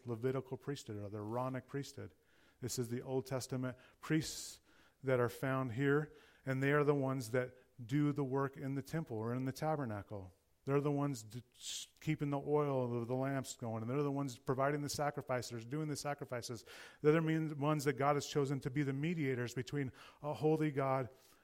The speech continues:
and a sinful people. So the first one is the tabernacle provided a means to demonstrate the separation between God and man. The tabernacle also provided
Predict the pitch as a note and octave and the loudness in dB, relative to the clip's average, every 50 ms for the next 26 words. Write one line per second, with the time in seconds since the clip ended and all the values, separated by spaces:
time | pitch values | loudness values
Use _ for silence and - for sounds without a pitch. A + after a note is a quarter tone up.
0 | _ _ _ - D3 B2+ B2 B2+ B2 A#2 G#2 - - - _ _ _ _ - A#2+ | _ _ _ -12 -6 -4 -4 -2 -4 -4 -8 -10 -14 -20 _ _ _ _ -12 -12
1 | - - - B2 A#2+ - - A2 - - A2+ G#2+ - - G2 F#2 F2 _ _ _ | -10 -6 -6 -6 -6 -8 -10 -12 -12 -10 -10 -10 -10 -12 -16 -16 -18 _ _ _
2 | _ _ _ _ _ _ _ _ _ _ _ _ _ _ _ _ _ _ _ _ | _ _ _ _ _ _ _ _ _ _ _ _ _ _ _ _ _ _ _ _
3 | _ - B2 A#2 A2+ - - C3+ A#2+ - - C3 B2 A#2+ A#2 A2 - - - _ | _ -8 -4 -4 -2 -2 -2 -4 -4 -2 -4 -2 -2 0 -2 -2 -4 -10 -14 _
4 | _ - - _ _ _ - _ _ _ _ A#2 A2 - C3+ B2+ B2 B2+ B2 B2 | _ -20 -20 _ _ _ -20 _ _ _ _ -14 -6 -2 0 0 2 2 0 0
5 | A#2+ A#2 - - A#2 A2+ A2+ G#2 G2 - _ _ _ _ - B2+ A#2 G#2 A#2 A#2 | -2 -4 -4 -4 -4 -4 -4 -6 -8 -12 _ _ _ _ -6 -6 -4 -2 0 0
6 | A#2 A2+ A#2 G#2+ G#2+ F#2+ - _ _ _ _ _ _ _ _ _ _ B2+ A#2+ A#2+ | 0 0 0 -4 -6 -10 -18 _ _ _ _ _ _ _ _ _ _ -6 -4 -2
7 | A#2+ A#2 A2+ - A#2+ A2 B2 A#2+ A#2 A2+ G#2 - - - A#2+ A2+ - - G2 - | -2 -4 -4 -8 -6 -4 -2 -2 -2 -4 -6 -8 -6 -6 -6 -6 -6 -8 -8 -6
8 | - B2+ A#2+ - A#2 A#2+ A2+ A2 - A#2 A2+ G#2 - - A#2 A2 G#2+ A2+ A2+ A2 | -4 -6 -6 -4 -4 -4 -4 -4 -6 -8 -8 -10 -8 -10 -8 -8 -6 -4 -4 -4
9 | A2 A2 G#2+ A2 G#2+ G#2+ G#2+ G#2+ G#2+ G#2 G#2 G2 - _ _ _ _ _ _ _ | -4 -4 -4 -6 -6 -6 -6 -6 -6 -6 -8 -10 -12 _ _ _ _ _ _ _
10 | _ _ _ _ _ _ _ _ _ _ _ _ _ _ _ A#2+ - - C3 B2+ | _ _ _ _ _ _ _ _ _ _ _ _ _ _ _ -14 -6 -2 0 0
11 | A#2+ A#2+ A#2+ A#2 A2+ - - A#2 A#2 A#2 A#2+ - - B2+ A2 A2+ A#2 A2+ A2 A2 | 2 2 0 0 -2 -2 -4 -4 -2 -2 -4 -4 -6 -4 -2 0 0 0 0 -2